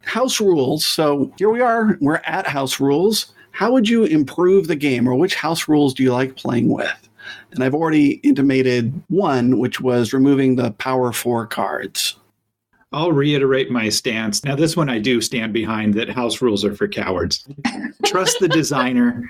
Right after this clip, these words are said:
Speaker 2: trust the publisher. They put, obviously, a lot of care was put into this game. I don't think there's anything broken in the game, and I don't think anything needs to be house ruled.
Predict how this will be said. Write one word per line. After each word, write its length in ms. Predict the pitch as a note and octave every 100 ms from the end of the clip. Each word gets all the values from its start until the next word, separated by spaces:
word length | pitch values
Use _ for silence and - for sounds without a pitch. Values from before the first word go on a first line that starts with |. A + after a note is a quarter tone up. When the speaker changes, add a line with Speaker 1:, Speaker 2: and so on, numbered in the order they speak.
| -
Speaker 2:
trust 320 | - D#3 D#3
the 100 | -
publisher. 800 | D#3 C#3+ B2 B2 - A#2+ G#2 G#2 -
They 120 | B2+
put, 440 | A#2 D#3+ C#3 - - D#3
obviously, 800 | D3+ C#3+ D#3 E3 D#3 C3+ B2 A#2+
a 120 | C3 B2
lot 440 | A2 G#2+ A#2+ B2+
of 140 | C3
care 320 | - B2+ A2+ G#2+
was 160 | G#2
put 220 | - A2+
into 260 | G#2+ G#2 G#2+
this 220 | G#2 G2+
game. 400 | - F#2+ F2+ F2 - - -
I 80 | A#2
don't 140 | C#3 C#3+
think 120 | C3
there's 180 | A#2 A#2+
anything 360 | B2+ B2 G#2+
broken 360 | G#2+ G#2 G#2 G2
in 120 | F2+
the 80 | E2+
game, 360 | E2+ D#2+ - -
and 80 | G#2
I 80 |
don't 120 | A2+ G#2
think 200 | G#2+ G#2 -
anything 360 | A#2+ A2+ G#2+
needs 200 | G#2 G2+
to 100 | -
be 100 | C3
house 340 | G2+ G2+ - -
ruled. 280 | F2 E2+